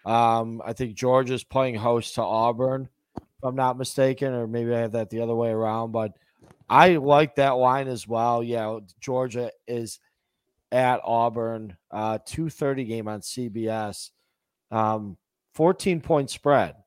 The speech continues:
Auburn's pretty bad. Are we right? Are we, are, are we sure about that?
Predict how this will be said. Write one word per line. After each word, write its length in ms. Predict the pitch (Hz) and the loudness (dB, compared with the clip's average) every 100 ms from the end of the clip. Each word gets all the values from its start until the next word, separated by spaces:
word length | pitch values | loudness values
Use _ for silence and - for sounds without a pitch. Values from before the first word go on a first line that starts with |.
| _ _ _ | _ _ _
Auburn's 420 | - 180 226 208 | 4 4 4 0
pretty 220 | - 190 | 2 2
bad. 320 | 147 120 95 - _ _ _ _ _ _ _ _ _ - | 4 2 2 -6 _ _ _ _ _ _ _ _ _ -10
Are 60 | 110 | -2
we 60 | |
right? 320 | 110 139 180 - _ _ | 2 4 2 -4 _ _
Are 140 | - 127 | -4 -2
we, 120 | 123 | -2
are, 140 | 120 110 | -4 -4
are 100 | 117 | -4
we 60 | 123 | -4
sure 220 | - 185 | -2 -2
about 240 | 180 180 190 | 0 -2 -2
that? 220 | 185 | -4